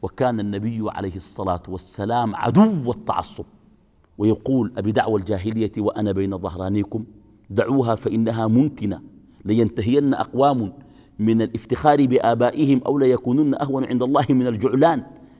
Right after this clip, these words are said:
يا سلام. ثالثا، القائد المحنك ينبغي أن يتحمل. شوف، أي زول ما بيتحمل ما بيبقى قائد أصلا.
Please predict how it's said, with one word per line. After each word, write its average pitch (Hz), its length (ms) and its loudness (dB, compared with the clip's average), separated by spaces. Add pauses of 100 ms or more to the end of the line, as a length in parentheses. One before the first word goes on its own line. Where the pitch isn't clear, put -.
(200)
يا 95 100 -2 (140)
سلام. 76 260 -12 (680)
ثالثا، 139 440 4 (1300)
القائد 110 400 -2
المحنك 117 560 -4 (840)
ينبغي 110 520 -4
أن 101 60 -4
يتحمل. 92 520 -6 (540)
شوف، - 260 -16
أي 139 140 0
زول 104 160 -2
ما 117 100 -2
بيتحمل 113 400 -2
ما 110 100 2
بيبقى 95 240 -4
قائد 90 260 -6
أصلا. - 300 -14